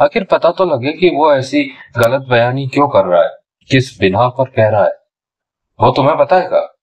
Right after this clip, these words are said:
"मैं पूछूंगा तो जरूर। अभी तो तुम्हें पुलिस में उसका रुतबा भी नहीं मालूम, तुम्हें यह भी नहीं पता कि वो हवलदार है या कमिश्नर।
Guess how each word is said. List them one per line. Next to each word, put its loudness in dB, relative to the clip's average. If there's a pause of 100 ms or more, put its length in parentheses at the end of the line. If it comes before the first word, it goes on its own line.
(260)
"मैं 2
पूछूंगा -2
तो -4
जरूर। -2 (680)
अभी 0
तो 0
तुम्हें -2
पुलिस -2
में 0
उसका 0
रुतबा 0
भी -8
नहीं -2
मालूम, 0
तुम्हें -2
यह 0
भी -2
नहीं 0
पता 0
कि -4
वो 0
हवलदार 0
है 0
या 0
कमिश्नर। -2